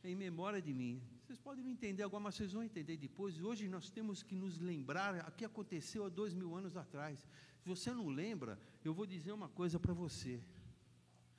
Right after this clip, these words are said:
O mundo foi dividido em duas partes, antes e depois de Cristo. Nós sabemos que vários povos do mundo têm, né, vários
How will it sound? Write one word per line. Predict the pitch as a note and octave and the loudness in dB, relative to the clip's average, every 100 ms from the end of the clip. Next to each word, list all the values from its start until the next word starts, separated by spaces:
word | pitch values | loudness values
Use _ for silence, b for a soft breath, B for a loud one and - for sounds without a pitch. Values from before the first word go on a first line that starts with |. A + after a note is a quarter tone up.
| B B B B | B B B B
O | E3+ F#3 | -2 0
mundo | D#3+ E3 A3 A#3+ F3 C#3 G#2+ - B | 2 2 2 2 -2 -4 -4 -6 B
foi | - F#3 | -2 0
dividido | D#3+ E3+ C#3+ B2+ A2+ G#3+ F#3+ C3+ G2+ B B | 0 0 -2 -4 -2 0 2 0 -4 B B
em | C#3+ D3+ A#2+ | -2 -2 -2
duas | D#3 G#3 G#3 - | -4 0 -2 -2
partes, | - C#3 A#2 - - - - | -6 -4 -6 -8 -14 -14 -4
antes | D#3+ G3 E3+ D3 | 2 2 0 -4
e | D#3 | -4
depois | - - D3+ C3+ | -4 -2 0 0
de | B2+ | -6
Cristo. | - A2 - - - - - b b b b b - - - - - - - | -8 -8 -8 -12 -20 -20 -20 b b b b b -20 -20 -20 -20 -20 -20 -6
Nós | C#3 E3 | -4 -2
sabemos | F#3+ D#3 A3+ G3+ | -2 0 -2 -2
que | E3+ | -2
vários | E3 A#3 F#3+ | 2 2 2
povos | - G#3 G3 F3 | 2 4 4 4
do | C#3 C#3 | 4 4
mundo | F3 B3 G3 A2+ B B - | 4 4 2 0 B B -2
têm, | C4+ F#3+ G#2+ F2 - - | 0 0 -2 -6 -16 -10
né, | C#3+ G#3+ - - - B B - | -6 -6 -8 -14 -20 B B -8
vários | B2+ G3+ G3 C#3+ - - | 2 4 4 2 -2 -12